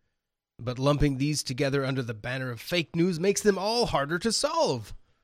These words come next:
The way to combat actual fakery in journalism is to keep the definition narrow enough that reasonable people across the political spectrum can agree on what does and does not meet the criteria.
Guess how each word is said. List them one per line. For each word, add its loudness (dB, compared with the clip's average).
The 0
way 2
to 4
combat 2
actual 0
fakery -2
in -4
journalism -2
is -4
to -6
keep -2
the -4
definition -2
narrow 0
enough 0
that -2
reasonable 4
people 2
across -4
the -10
political -8
spectrum -6
can -4
agree -2
on 2
what -2
does -2
and -8
does -6
not 0
meet 0
the -12
criteria. -8